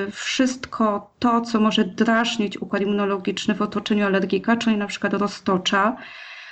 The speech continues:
E, żeby wyeliminować, e, nietolerancję roztoczy, to według pani profesor Krystyny Optułowicz z kolei powinno się usunąć wszystkie zasłony, dywany,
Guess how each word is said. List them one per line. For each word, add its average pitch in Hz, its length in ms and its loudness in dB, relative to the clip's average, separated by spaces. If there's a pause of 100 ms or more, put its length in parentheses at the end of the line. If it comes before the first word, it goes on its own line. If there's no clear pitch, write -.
(200)
E, 196 300 -2
żeby 202 300 0
wyeliminować, 220 1160 0
e, 196 260 -8
nietolerancję 226 1080 2
roztoczy, 202 720 0
to 226 160 -2
według 220 280 2
pani 214 200 2
profesor 202 220 -8
Krystyny 226 360 2
Optułowicz 208 600 0
z - 140 -10
kolei 190 640 2 (520)
powinno 240 380 2
się - 220 0
usunąć 202 600 -2
wszystkie 196 560 -2
zasłony, 202 800 0 (300)
dywany, 196 840 0